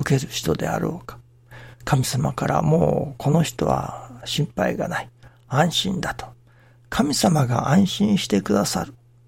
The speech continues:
ような私どもとはどういう私どもであろうか。教祖様が、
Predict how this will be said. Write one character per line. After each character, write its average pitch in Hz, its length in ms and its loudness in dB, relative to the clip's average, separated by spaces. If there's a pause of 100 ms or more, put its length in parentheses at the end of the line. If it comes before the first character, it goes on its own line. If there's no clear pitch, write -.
よ 220 200 6
う 80 60 2
な 71 240 -4
私 - 560 -2
ど 131 100 -10
も - 160 -16 (720)
と - 100 2
は 180 260 -4
ど 214 240 4
う 208 60 2
い 180 120 2
う 175 160 4
私 - 520 -6
ど 85 100 2
も 85 160 0
で - 140 -4
あ 73 160 -2
ろ - 240 -8
う - 20 -20
か。 - 180 -16 (2750)
教 156 160 8
祖 - 120 0
様 123 320 0
が、 - 260 -2